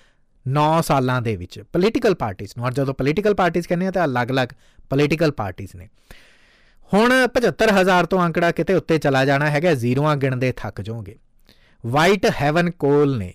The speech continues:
ਇੱਕ ਲੱਖ ਚਾਲੀ ਹਜ਼ਾਰ ਡਾਲਰ ਦੀ ਡੋਨੇਸ਼ਨ ਦਿੱਤੀ ਔਰ ਸ਼ੈਵਰਨ ਕੰਪਨੀ, ਜਿਹੜੀ ਕਿ ਐਮਿਸ਼ਨ ਦੇ ਮਾਮਲੇ ਦੇ ਵਿੱਚ ਆਸਟ੍ਰੇਲੀਆ ਦੇ ਅੰਦਰ ਛੇਵੀਂ ਸਭ ਤੋਂ ਵੱਡੀ ਕੰਪਨੀ ਹੈ, ਜਿਹੜੀ ਕਾਰਬਨ ਛੱਡਦੀ ਹੈਗੀ ਹੈ, ਦਸ ਲੱਖ ਡਾਲਰ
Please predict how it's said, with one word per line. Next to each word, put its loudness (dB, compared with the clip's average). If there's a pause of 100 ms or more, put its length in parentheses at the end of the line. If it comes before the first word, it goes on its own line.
(120)
ਇੱਕ -4
ਲੱਖ -2 (100)
ਚਾਲੀ 2 (120)
ਹਜ਼ਾਰ -2
ਡਾਲਰ -4
ਦੀ -4
ਡੋਨੇਸ਼ਨ -10
ਦਿੱਤੀ -12
ਔਰ -6 (300)
ਸ਼ੈਵਰਨ 2
ਕੰਪਨੀ, 0 (420)
ਜਿਹੜੀ 4
ਕਿ 2
ਐਮਿਸ਼ਨ 2
ਦੇ 2
ਮਾਮਲੇ 0
ਦੇ 2
ਵਿੱਚ -2
ਆਸਟ੍ਰੇਲੀਆ -2
ਦੇ -2
ਅੰਦਰ -4
ਛੇਵੀਂ 0
ਸਭ -2
ਤੋਂ 0
ਵੱਡੀ -2
ਕੰਪਨੀ -8
ਹੈ, -8 (320)
ਜਿਹੜੀ 0
ਕਾਰਬਨ 0
ਛੱਡਦੀ -6
ਹੈਗੀ -8
ਹੈ, -14 (360)
ਦਸ -2 (220)
ਲੱਖ -2 (160)
ਡਾਲਰ 0